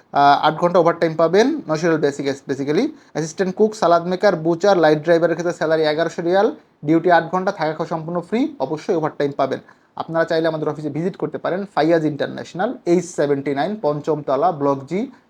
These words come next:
চেয়ারম্যান বাড়ি, বনানী, ঢাকা। যারা নিয়মিত আপনাদেরকে দেখেন, আপনাদের প্রতি অনেক কৃতজ্ঞতা। যারা এখনও সাবস্ক্রাইব করেন নাই, please do subscribe our channel। আমরা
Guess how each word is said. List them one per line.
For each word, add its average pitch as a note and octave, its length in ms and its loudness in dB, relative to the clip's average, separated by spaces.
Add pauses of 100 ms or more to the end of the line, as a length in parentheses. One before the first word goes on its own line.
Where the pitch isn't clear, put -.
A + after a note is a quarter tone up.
চেয়ারম্যান C#3 300 0
বাড়ি, D3+ 180 0
বনানী, C3 460 -6
ঢাকা। C3+ 380 -6 (280)
যারা D3 140 0
নিয়মিত F3+ 300 0
আপনাদেরকে D#3+ 360 -2
দেখেন, C3+ 240 -4
আপনাদের C3+ 260 -8
প্রতি C#3+ 160 -6
অনেক D#3 320 -4
কৃতজ্ঞতা। D#3 360 -2
যারা C3 120 0
এখনও F3 240 -2
সাবস্ক্রাইব C#3+ 500 -6
করেন C#3 180 -4
নাই, C3 140 -10 (140)
please F#3 300 0
do E3 60 0 (140)
subscribe C3+ 380 -6
our C3+ 180 0
channel। D3+ 240 -8
আমরা E3+ 540 2